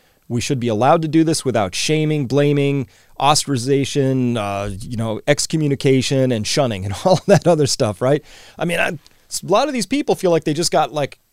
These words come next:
injected into Dwight Schutz's family structure, you know, in their own, in their own neighborhood. So that's, that's just, uh, uh, unfortunate. If you don't know who that is, uh, that's the Office reference from the T V show.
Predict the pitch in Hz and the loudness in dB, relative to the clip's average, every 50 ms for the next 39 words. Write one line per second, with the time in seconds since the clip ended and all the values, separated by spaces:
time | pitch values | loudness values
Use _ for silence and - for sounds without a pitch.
0 | _ _ _ _ _ _ _ _ _ 156 147 135 117 - 208 - - 170 151 147 | _ _ _ _ _ _ _ _ _ -4 -4 -2 0 0 -2 0 0 0 0 0
1 | - - 123 113 147 175 190 - - - - 185 165 - - - 202 226 226 165 | -2 -4 -2 2 4 4 4 2 0 0 0 0 -2 -2 -2 -2 0 0 0 0
2 | 131 113 - - 131 113 - - 101 87 92 101 117 139 170 180 151 131 131 135 | 0 0 0 0 0 -2 -2 -4 -8 -8 -6 -4 0 0 0 2 0 0 2 4
3 | 143 147 147 143 120 - - - - _ - - 151 151 156 147 151 160 160 156 | 4 4 4 2 0 -2 -10 -20 -20 _ -6 -2 0 2 4 4 6 4 4 4
4 | 156 156 160 160 139 131 123 117 95 - - 131 131 151 170 170 - - - 208 | 4 4 2 4 4 2 2 2 0 -2 -2 2 4 4 4 4 4 0 0 2
5 | 226 247 247 196 - - - - - - - _ - 185 170 - - - 147 135 | 2 2 2 2 0 -4 -4 -6 -6 -8 -10 _ -2 0 0 0 0 0 0 0
6 | 135 - - 139 143 139 - - 135 113 - - - - - 139 131 131 123 - | 0 0 0 -2 -2 -2 -4 -6 -12 -12 -12 -16 -20 -18 -12 -8 -8 -8 -6 -4
7 | 135 123 113 - - 110 95 113 - 151 151 143 139 127 127 117 120 117 113 110 | -4 -4 -2 -4 -6 -8 -8 -4 -4 -2 -2 -2 -2 -4 -2 -2 -2 -2 -2 -4
8 | 104 - - - - 117 107 104 101 107 107 - - - - 113 101 92 82 87 | -6 -8 -12 -14 -12 -8 -8 -6 -6 -6 -8 -8 -12 -12 -10 -8 -6 -6 -6 -6
9 | - - - - - - - - 104 95 - - - - - - 104 104 101 95 | -8 -10 -10 -10 -10 -10 -10 -10 -10 -10 -10 -12 -16 -16 -16 -14 -14 -14 -14 -14
10 | - - 107 104 - - - - | -12 -14 -12 -12 -12 -12 -12 -14